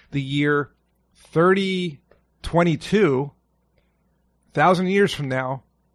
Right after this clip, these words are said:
we will actually be living on Mars the way that we're living on Earth in a different way.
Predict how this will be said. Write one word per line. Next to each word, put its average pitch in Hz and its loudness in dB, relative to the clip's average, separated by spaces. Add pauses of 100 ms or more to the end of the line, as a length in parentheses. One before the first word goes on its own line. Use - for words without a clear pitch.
(200)
we 170 2
will 190 4
actually 165 -2
be 147 0
living 135 0
on 139 0
Mars 131 -2
the 139 0
way 143 2
that 139 -2
we're 143 -2
living 135 -2
on 135 -4
Earth 127 -2 (300)
in 170 0
a 156 2
different 143 -2
way. 120 -6